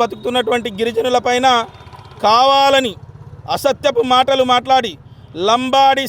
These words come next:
సామాజిక వర్గంతో పాటు ట్రైబల్లో ఉన్నటువంటి ఆంద్-, ఆదివాసులకు సంబంధించినటువంటి గోండులు కానీ, బిల్లులు కానీ, తోటిలు కానీ, నాయకోడులు కానీ, వీళ్ళకందరినీ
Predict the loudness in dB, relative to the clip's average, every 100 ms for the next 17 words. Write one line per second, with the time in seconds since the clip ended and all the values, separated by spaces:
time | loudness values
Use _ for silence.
0 | 0 0 2 0 0 -2 0 0 -2 0
1 | 0 2 2 2 -4 -8 -20 -20 -16 -2
2 | 2 2 2 2 2 2 0 -2 -2 0
3 | 2 2 0 -2 2 2 0 2 2 2
4 | -2 -4 -4 -6 -6 -8 -6 -4 -4 -4
5 | 0 0 0 0 0 0 -4 -6 -4 0
6 | 0 0 0 0 0 -2 0 0 0 -4
7 | -2 0 0 0 0 0 0 0 0 -8
8 | -18 -20 -12 -2 0 0 -2 0 0 0
9 | 0 -2